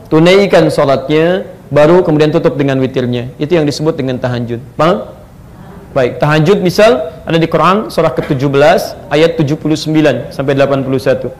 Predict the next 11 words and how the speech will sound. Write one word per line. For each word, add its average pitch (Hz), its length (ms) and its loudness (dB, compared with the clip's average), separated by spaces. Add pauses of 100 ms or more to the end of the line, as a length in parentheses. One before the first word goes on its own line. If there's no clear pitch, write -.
(260)
Posisi 135 320 -2
paling 139 320 -2
kiri, 185 320 0 (240)
di 135 80 -8
atas 135 320 0
sampai 139 240 -4
agak 135 200 -2
ke - 40 -6
pertengahan. 123 480 -6 (640)
"Wa 143 80 0
minal 147 320 2